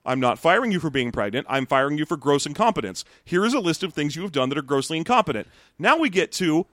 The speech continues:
the unearned speech of the fucking millennium, at which Bridget stands up and dramatically says, "Well, at least I'm not a hipster,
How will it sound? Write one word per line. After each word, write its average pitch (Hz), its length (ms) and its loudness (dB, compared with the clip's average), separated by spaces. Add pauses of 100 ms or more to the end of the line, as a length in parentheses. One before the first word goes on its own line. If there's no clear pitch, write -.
the 190 240 -6
unearned 214 480 4
speech 190 460 -4
of 160 160 2
the 143 80 2
fucking 202 540 -2
millennium, 147 560 0 (420)
at 180 140 4
which 196 260 2 (240)
Bridget 214 320 0
stands 214 460 2
up - 260 8
and 170 160 0
dramatically 175 560 2
says, 175 380 2 (160)
"Well, 165 240 4
at - 80 -4
least 220 340 0
I'm 202 220 4
not 196 180 4
a 175 80 2
hipster, 147 540 0